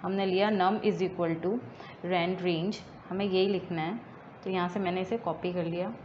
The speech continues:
मैंने यहाँ पे इसको paste कर दिया। ओके,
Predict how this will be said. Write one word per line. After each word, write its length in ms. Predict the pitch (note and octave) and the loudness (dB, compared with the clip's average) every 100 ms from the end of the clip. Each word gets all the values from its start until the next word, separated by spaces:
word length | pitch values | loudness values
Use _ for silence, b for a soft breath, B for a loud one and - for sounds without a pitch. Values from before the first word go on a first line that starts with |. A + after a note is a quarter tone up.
| - - - - - - - - - - | -16 -18 -18 -18 -18 -18 -18 -18 -16 -8
मैंने 240 | F3 E3+ E3+ | -4 -2 -2
यहाँ 120 | E3 | -4
पे 60 | E3+ | -4
इसको 220 | F3 - | -6 -6
paste 340 | F#3 D3 - - | -8 -8 -12 -12
कर 80 | - - | -14 -14
दिया। 1300 | - - - - - - - - - - - - - | -16 -16 -18 -18 -18 -18 -18 -18 -18 -18 -20 -8 -2
ओके, 220 | G#3+ C4 | 0 0